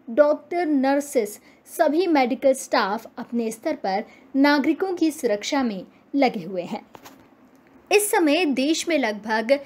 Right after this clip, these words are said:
साढ़े तेरह हजार से ज़्यादा लोग कोरोना से पीड़ित हैं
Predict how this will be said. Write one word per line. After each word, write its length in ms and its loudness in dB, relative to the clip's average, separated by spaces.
साढ़े 520 4
तेरह 460 2
हजार 400 2
से 320 -4
ज़्यादा 440 -2
लोग 420 -2
कोरोना 420 2
से 140 -2
पीड़ित 380 -8
हैं 160 -6